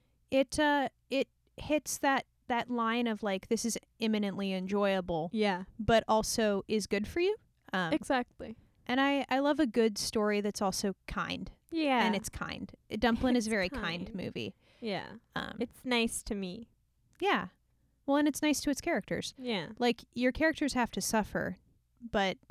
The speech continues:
Speaker 1: there's a difference between, like, putting people through a life and letting them live as a writer or, like, as a storyteller, like, letting someone live a full life, which includes suffering,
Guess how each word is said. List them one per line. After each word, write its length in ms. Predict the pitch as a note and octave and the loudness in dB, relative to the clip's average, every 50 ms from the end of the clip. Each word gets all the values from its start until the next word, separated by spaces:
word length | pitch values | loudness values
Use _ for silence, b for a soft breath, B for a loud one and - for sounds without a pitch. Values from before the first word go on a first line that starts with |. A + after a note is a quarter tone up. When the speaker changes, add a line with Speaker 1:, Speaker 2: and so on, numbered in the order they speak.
| b b b b b b b b b _ | b b b b b b b b b _
Speaker 1:
there's 200 | - C4 C4 A3+ | 2 2 4 4
a 40 | C#4 | 2
difference 420 | A#3+ D4+ D4+ - F4+ D#4+ D4 - | 2 2 0 2 2 0 0 0
between, 320 | - C#4 - - B3+ A3+ A3 | -2 -4 0 0 0 2 2
like, 200 | G#3 F#3+ F#3+ - | 0 -2 -2 0
putting 280 | - A#3+ A3 A3 G#3+ | 0 2 2 2 0
people 360 | G#3 - A3+ G#3 - - G#3+ G#3 | 0 0 -2 -2 0 0 -2 0
through 280 | - - A#3+ G#3+ G3 | 0 0 0 2 2
a 40 | F3+ | 0
life 500 | E3 E3+ E3+ E3+ G#3 B3+ - - - - - _ _ | 0 0 0 2 0 -2 -4 -8 -14 -18 -20 _ _
and 160 | - A3+ G#3+ | 0 0 2
letting 280 | F#3+ F#3 F3+ G3 G#3 G#3+ | 2 0 0 0 0 0
them 180 | G#3 G3 F#3+ F#3 | -2 -2 -2 -2
live 320 | F#3+ F#3 F#3+ F#3 - - - _ _ - - - - _ _ _ - - | -2 -2 -2 -2 -6 -12 -20 _ _ -20 -20 -20 -20 _ _ _ 0 2
as 180 | A#3+ A3+ G3 | 2 4 4
a 60 | G#3+ | 2
writer 420 | G3+ F3 F3 F3 E3 F3 F3 E3 - - | 0 0 0 -2 -2 -2 -2 -2 -2 -2
or, 180 | F3+ F3+ - - | -2 -2 -2 -4
like, 220 | - - - - | -6 -8 -8 -8
as 100 | F#3 F#3 | -8 -6
a 60 | F#3+ | -6
storyteller, 460 | F#3+ - - G3 G3 - G#3+ E3+ E3+ B B B B B B | -6 -4 -4 -4 -4 -4 -6 -8 -8 B B B B B B
like, 200 | A3+ A#3 A3 - | -2 -2 0 0
letting 260 | A#3 A3 A3 A3+ A#3 A3+ | 0 2 2 2 0 0
someone 380 | - - A#3 G#3+ G3+ G3 F#3+ | 0 0 0 0 -2 -2 -2
live 200 | G3 G3+ G3+ F#3+ F#3+ | -2 -2 0 0 0
a 100 | F3+ G3 | -2 -2
full 320 | - - - A3 F#3+ F#3+ | -2 -2 -2 0 0 2
life, 300 | F3+ F3+ F3+ F3 - - | 2 0 0 0 -2 -4
which 180 | G#3 F#3+ - G#3+ | -6 -4 -4 -6
includes 380 | F#3+ F#3+ - G3 F3+ F#3 - | -6 -2 0 0 0 0 0
suffering, 520 | - - A#3+ A#3 - - D4 D4 D4+ D#4+ | 2 2 2 2 2 0 2 2 2 0